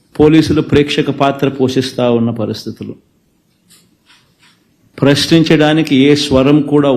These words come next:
ఉండకూడదు, బయటికి అడుగు పెట్టకూడదు అన్న దృక్పథంతో ఈరోజు అణిచివేసే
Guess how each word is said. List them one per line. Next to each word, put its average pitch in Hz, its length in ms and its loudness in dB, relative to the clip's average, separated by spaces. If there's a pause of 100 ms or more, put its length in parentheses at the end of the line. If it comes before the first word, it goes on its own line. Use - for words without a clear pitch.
ఉండకూడదు, 135 640 2 (560)
బయటికి 131 380 0 (100)
అడుగు 123 200 -2 (100)
పెట్టకూడదు 131 680 0 (1900)
అన్న 143 240 4
దృక్పథంతో 143 680 0 (840)
ఈరోజు 131 340 4 (100)
అణిచివేసే 143 600 2